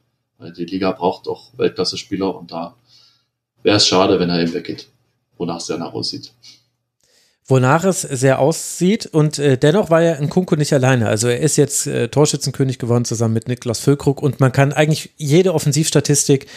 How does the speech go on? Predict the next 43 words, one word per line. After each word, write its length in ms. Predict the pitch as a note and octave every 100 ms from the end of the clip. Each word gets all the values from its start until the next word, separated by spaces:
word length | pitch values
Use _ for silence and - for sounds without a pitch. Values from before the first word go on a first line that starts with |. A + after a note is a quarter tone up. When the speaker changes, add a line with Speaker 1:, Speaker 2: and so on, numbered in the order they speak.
| -
Speaker 2:
schau 180 | - C#3+
sie 140 | C#3 C3+
dir 160 | D3+
ligaweit 440 | C#3+ C#3+ C#3 B2+ B2
an, 140 | B2+
Nkunku 460 | C3+ B2+ - C3+ C#3
ist 120 | B2
immer 180 | C3+ B2+
unter 180 | A#2+ B2+
den 160 | A#2
Top 220 | - A2 -
Ten. 180 | G#2+
Das 180 | G#2+ G#2+
ist 140 | A2+ -
wirklich 380 | A2+ A#2+ G#2+ - - - - -
erstaunlich 500 | - B2+ D3 E3+ D3
und 120 | C#3+
das, 120 | C3+
obwohl 360 | C#3+ A#2+ D#3 E3
er 140 | D3
ja 260 | C#3 C3 C#3
bei 240 | B2+ A#2+
weitem 240 | B2 C3+
nicht 180 | B2+ -
alle 160 | A#2 A#2
Spiele 300 | - B2 A#2
gemacht 340 | - F#2+ -
hat. 160 | A2+ -
Also, 240 | G2+ G2+ - - - _ -
äh, 140 | A#2
das 220 | - A2
kommt 400 | - B2 E3 -
noch 360 | C3 A#2+ A2 -
mit 360 | B2 A#2+ A#2 A#2
dazu. 360 | A2 C#3+ A#2 - - - - _ _ -
Aber 180 | D3 E3+
es 120 | -
gibt 120 | G3+
ja 80 | G3
noch 180 | E3 -
andere 340 | F3 G3 E3
Spieler, 400 | - D#3+ D#3+ D#3
die, 380 | D3+ D3+ D3+